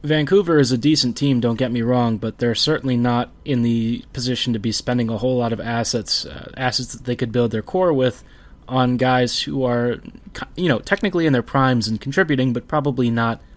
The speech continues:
a fit for that age group. The Canucks are one of the top three teams in the Pacific, but the Pacific is the weakest division in the N H L, so I can't really imagine why they felt like they needed to make this move.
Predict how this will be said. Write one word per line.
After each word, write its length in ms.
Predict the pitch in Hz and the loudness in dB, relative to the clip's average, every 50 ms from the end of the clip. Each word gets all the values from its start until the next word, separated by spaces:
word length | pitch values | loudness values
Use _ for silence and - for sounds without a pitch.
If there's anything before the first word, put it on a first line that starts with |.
| - - | -18 -14
a 80 | - - | -14 -8
fit 220 | - - 135 123 | -4 -4 -4 -4
for 160 | - - 123 | -4 -4 -2
that 280 | 117 117 117 117 113 - - - | 0 0 0 -2 -4 -6 -8 -6
age 300 | 123 123 123 120 - - | -2 -2 -2 -2 -2 -6
group. 240 | - 110 - - - - | -10 -10 -12 -12 -14 -6
The 180 | - 151 147 139 | 0 2 2 2
Canucks 360 | - 143 151 156 139 - - | 2 2 0 0 0 0 2
are 60 | 135 | 2
one 120 | 135 135 | 2 2
of 60 | 131 113 | 2 2
the 80 | 113 | 0
top 280 | 101 - 127 127 123 - | 0 0 0 0 0 -2
three 220 | - - 135 123 | -4 -2 -2 -2
teams 300 | 117 - 139 131 120 104 | 0 2 2 2 2 2
in 40 | 113 | -2
the 80 | 110 104 | -2 -4
Pacific, 460 | - 107 - - 143 135 - 110 - | -4 -2 0 0 0 2 0 -2 -2
but 120 | - 113 | -4 -6
the 60 | - | -6
Pacific 460 | 110 - 117 - - 147 139 135 113 120 | -6 -6 -4 -2 -2 -2 -2 -2 -2 -2
is 140 | 110 107 | -2 -2
the 100 | 107 117 | 0 0
weakest 340 | 120 123 131 - 127 117 - | 0 0 0 0 -2 -4 -2
division 360 | - 123 117 117 107 113 120 | -2 -4 -2 -2 -2 -2 -2
in 80 | 113 107 | -2 0
the 100 | 110 110 | 0 0
N 100 | 110 107 | 0 0
H 220 | 107 104 101 - | -2 -2 -2 -2
L, 180 | 131 120 107 104 | -2 -2 -2 -2
so 200 | - - 117 107 | -4 -2 -2 -2
I 100 | 107 107 | -2 -4
can't 300 | - - 165 165 151 135 | -4 -4 -4 -4 -2 -2
really 260 | 127 135 131 131 127 | -2 0 0 2 2
imagine 540 | 117 110 113 113 113 113 107 107 107 107 104 | 0 0 0 0 0 -2 -2 -2 -2 -2 -2
why 420 | 104 107 110 110 110 110 107 107 - - - - - - - | -2 -2 0 0 0 0 0 -2 -4 -8 -16 -20 -20 -14 -8
they 160 | - 117 120 | -4 -2 -2
felt 320 | 117 - - 127 117 117 101 | -2 -2 0 0 0 0 -2
like 140 | 110 104 - | -4 -8 -6
they 100 | 123 117 | -4 -2
needed 280 | 117 113 107 113 101 | -2 -2 -2 -2 -4
to 60 | 107 107 | -2 -2
make 160 | 107 107 - | -4 -4 -4
this 220 | - 110 - - | -6 -6 -6 -4
move. 300 | - 123 117 110 104 - | -4 -2 -4 -4 -6 -8